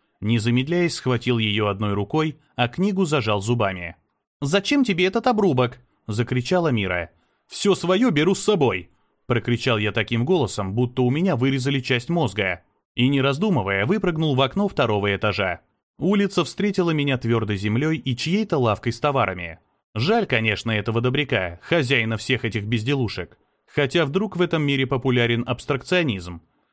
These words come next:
Тогда он сможет выдавать разрушение своей лавки за современное искусство. С трудом поднявшись, я бросился прочь, не оглядываясь. Библиотека с ее разломанными окнами осталась позади.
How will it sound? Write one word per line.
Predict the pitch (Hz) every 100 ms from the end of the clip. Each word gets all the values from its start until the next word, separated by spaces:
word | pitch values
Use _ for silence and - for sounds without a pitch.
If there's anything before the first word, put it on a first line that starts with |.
| _
Тогда | - 117 123 202
он | 240 214
сможет | 180 160 143 127 123
выдавать | 120 113 113
разрушение | 117 113 113 110 175 175 160
своей | 143 117 104 113
лавки | 170 170 165
за | 127 123
современное | 127 123 185 226 175 143
искусство. | - 113 95 92 90 82 _ _ _
С | - -
трудом | 143 135 131
поднявшись, | 131 135 180 202 196 185
я | 165 185
бросился | 147 147 143 120
прочь, | 135 196 190
не | 147
оглядываясь. | 127 110 101 92 92 92 87 - _ _ _
Библиотека | 110 127 127 139 208 202 117
с | -
ее | 101 107
разломанными | 107 101 113 110 107 113
окнами | 156 165 160 160
осталась | - 143 - 202 180 -
позади. | 131 110 98 95 85